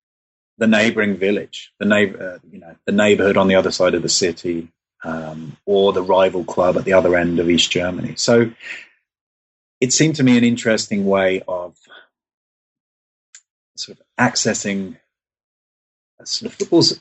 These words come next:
fluidity and ambiguity as both a site of compliance with the state, because obviously football was very reliant on the state for funding, structures, and so on and so forth,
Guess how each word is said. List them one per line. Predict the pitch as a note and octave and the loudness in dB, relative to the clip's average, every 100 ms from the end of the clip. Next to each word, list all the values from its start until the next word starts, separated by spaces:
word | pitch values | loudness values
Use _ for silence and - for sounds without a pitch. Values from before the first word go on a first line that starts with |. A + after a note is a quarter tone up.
| _ | _
fluidity | _ C3 C3 A#2+ A#2+ A#2 | _ 0 2 2 0 -4
and | A#2 A#2+ | 0 2
ambiguity | B2+ B2 A2 A2+ A2 G2+ - | 4 4 2 2 2 2 -2
as | F#2 F2 | -4 -2
both | - G#2 G2 | 0 0 0
a | |
site | G2+ - F#2+ G2 F2 - - | -4 0 2 2 0 -8 -10
of | - E2+ E2+ E2 E2+ _ _ _ | -4 -2 -2 -6 -12 _ _ _
compliance | G2 - A#2+ B2+ B2 | -12 -2 2 2 2
with | A2+ | -2
the | A2+ | -2
state, | - A2+ A#2+ | 2 2 2
because | - G2 | -2 -6
obviously | F2+ - | -4 -6
football | F2 D#2+ - E2 | -8 -14 -16 -16
was | E2+ E2 - _ _ _ _ _ _ _ _ _ | -16 -18 -20 _ _ _ _ _ _ _ _ _
very | F2+ | -12
reliant | E2 E2 E2+ A#2+ A#2 | -6 -4 2 2 2
on | G#2 | 0
the | G2 | 0
state | - G#2 - | 2 2 0
for | - | -8
funding, | _ A2 A2+ A2 G#2+ G#2+ F#2+ _ _ _ _ _ _ _ - | _ 2 4 6 4 2 -2 _ _ _ _ _ _ _ -10
structures, | - A#2+ A2+ - A#2 G2 | -2 2 2 2 -2 0
and | E2+ | -2
so | G2 | -4
on | E2+ | -4
and | E2 | -2
so | D3+ E3 | 0 0
forth, | - F#2 | 0 -10